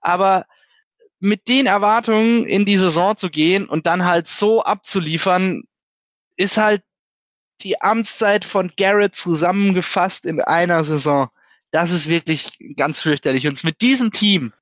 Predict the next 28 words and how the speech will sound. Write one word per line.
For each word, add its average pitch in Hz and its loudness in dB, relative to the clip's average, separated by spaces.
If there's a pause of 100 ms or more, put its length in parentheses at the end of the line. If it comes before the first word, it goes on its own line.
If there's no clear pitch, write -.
(420)
mit 160 -6
diesem 233 2
Team 202 2
und 151 -2
mit 160 -6 (240)
dem 240 2
Geld, 214 0
was 170 -2
man 139 0
da 131 0
reinbläst, 151 0
weil 123 0
du 123 2
hast 165 -2
ja 131 2
auch 123 -2
effektiv 151 -6
keinen 143 -2
Cap - -4
Space, - 0 (640)
äh, 139 2 (520)
es 160 -2
nicht 320 4
in 277 2
die 254 2
Playoffs 226 0
zu 165 0
schaffen, 120 -2